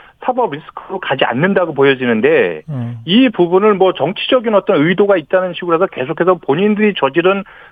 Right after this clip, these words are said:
Speaker 1: 부정 비리나 이런 부분들을 방어해 나가려고 한다면 저는 그것이 진짜 민주당의 저는 위기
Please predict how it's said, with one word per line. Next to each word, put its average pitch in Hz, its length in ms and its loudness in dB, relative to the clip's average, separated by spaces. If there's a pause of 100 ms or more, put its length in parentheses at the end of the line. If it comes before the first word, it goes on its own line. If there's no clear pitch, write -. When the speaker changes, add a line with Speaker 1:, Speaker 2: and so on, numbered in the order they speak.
(100)
Speaker 1:
부정 190 400 -2
비리나 175 400 -2
이런 170 320 0
부분들을 165 600 -2
방어해 170 580 0
나가려고 143 520 0
한다면 143 760 -2 (400)
저는 247 240 0
그것이 220 420 -4
진짜 196 300 -2
민주당의 156 500 -2
저는 147 260 0
위기 143 400 0